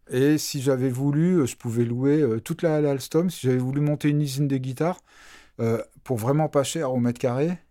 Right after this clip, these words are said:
Et ce qui était vraiment intéressant, c'est que, euh, il y avait tout qui se créait. Il y avait, c'est, c'est, on était vraiment à, à la, à une page qui se tournait, en fait. Il y avait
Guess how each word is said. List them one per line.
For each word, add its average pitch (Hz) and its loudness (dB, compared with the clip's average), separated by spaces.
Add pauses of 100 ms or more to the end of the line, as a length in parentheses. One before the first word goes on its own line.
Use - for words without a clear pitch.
(120)
Et 156 2
ce 143 -4
qui 143 -2
était 127 -4
vraiment 123 -2
intéressant, 131 -2
c'est 139 -8
que, - -6
euh, 113 -2
il 110 -4
y 110 -2
avait 104 -6
tout 160 -8
qui 156 -6
se - -6
créait. 143 0 (560)
Il 123 -2
y 120 2
avait, 117 -2
c'est, - -6
c'est, 123 -4
on 127 0
était 127 0
vraiment 147 2
à, 143 2
à 117 -2
la, 107 0
à 104 -10
une 113 -6
page 156 0
qui 127 -10
se - -10
tournait, 113 -4
en 95 -8
fait. 98 -10
Il 107 -4
y - -2
avait 101 -4